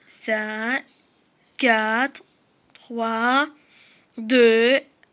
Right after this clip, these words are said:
un, zéro. Il s'appelle Chat. Attention. Chat avec un mot qui passe par I. Alors, cherchez bien.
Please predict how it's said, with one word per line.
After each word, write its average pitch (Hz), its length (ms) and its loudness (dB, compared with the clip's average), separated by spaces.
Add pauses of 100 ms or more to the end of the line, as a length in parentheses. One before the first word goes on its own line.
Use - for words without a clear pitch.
(380)
un, 247 520 4 (120)
zéro. 277 600 4 (1200)
Il 240 100 -8
s'appelle 311 800 2 (100)
Chat. 320 460 6 (140)
Attention. 330 540 0 (880)
Chat 269 680 2 (180)
avec 269 400 -2
un 285 60 -2
mot 285 80 -2
qui 269 60 -10
passe 269 120 -4
par 240 300 -4
I. 294 280 2 (1000)
Alors, 220 280 0
cherchez 269 280 2
bien. 294 300 0